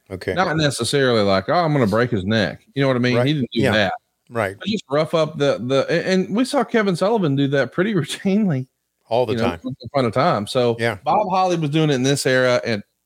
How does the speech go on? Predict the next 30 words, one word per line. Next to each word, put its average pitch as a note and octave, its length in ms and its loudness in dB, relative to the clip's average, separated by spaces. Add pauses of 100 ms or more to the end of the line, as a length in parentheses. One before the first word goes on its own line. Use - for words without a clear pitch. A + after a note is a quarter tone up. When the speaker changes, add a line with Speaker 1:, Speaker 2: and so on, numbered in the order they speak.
(100)
Speaker 2:
people A#2 400 -2 (140)
had A#2+ 120 2
an G#2 80 0
opinion G#2 340 -2
about F2+ 260 -2
it. - 40 -8 (460)
Speaker 1:
Yeah. F#2+ 160 0 (1160)
You G#3 100 -2
know, B3+ 80 2
in D#3+ 60 0
reality, D#3 360 2
they're A#2+ 120 0
not E3 200 2
having A#2+ 220 2
a G2+ 40 -4
bad G2+ 220 2
match A2 300 -6
at G2 60 -8
all. B2 260 -6 (720)
Speaker 2:
No, F#3 400 0
it, D3+ 180 2 (180)
it, E3+ 240 0
it D#3+ 140 2
is F#3 200 0
a, D#3+ 240 2
an C#3 140 0
old D#3+ 300 2
school C#3 260 0
match. G2+ 520 -4
Speaker 1:
Right. A2 220 0